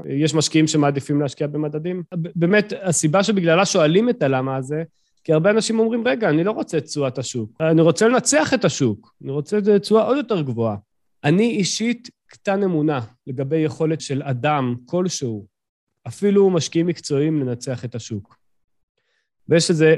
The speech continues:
כל מיני סיבות. הסיבה המרכזית היא שיש הרבה מאוד משקיעים בשוק, הרבה מאוד. כל מי שמשקיע בשוק ההון, רוצה להשיג כמה שיותר כסף, מן הסתם, כל מי שעוד משקיע במניות. יש כאלה שרוצים להשיג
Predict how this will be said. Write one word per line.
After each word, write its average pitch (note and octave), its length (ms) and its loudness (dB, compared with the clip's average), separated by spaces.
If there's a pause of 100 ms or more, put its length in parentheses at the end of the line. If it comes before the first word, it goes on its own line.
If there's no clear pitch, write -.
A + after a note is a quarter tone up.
(120)
כל F3 160 2
מיני D3+ 160 4
סיבות. G2+ 420 -10 (220)
הסיבה C#3 320 0
המרכזית F3 520 2
היא A3 260 0 (180)
שיש E3 300 -2
הרבה D#3 280 0
מאוד F#3+ 240 0
משקיעים D3+ 420 -2
בשוק, B2+ 460 -6
הרבה C3+ 200 -2
מאוד. D3 300 0
כל G3 160 -4
מי A3+ 100 -4
שמשקיע D3+ 720 -4
בשוק E3 280 -2
ההון, A3 340 0 (360)
רוצה C#3+ 240 0
להשיג E3 360 2
כמה E3+ 180 2
שיותר F#3+ 360 -6
כסף, A#3+ 420 -2
מן C3+ 120 -4
הסתם, A2+ 320 -8
כל F3 100 -2
מי F3+ 60 2
שעוד E3+ 160 4
משקיע D3+ 260 4
במניות. C#3 600 2 (300)
יש B2 240 0
כאלה D#3+ 140 2
שרוצים C3 440 -2
להשיג C3 420 -4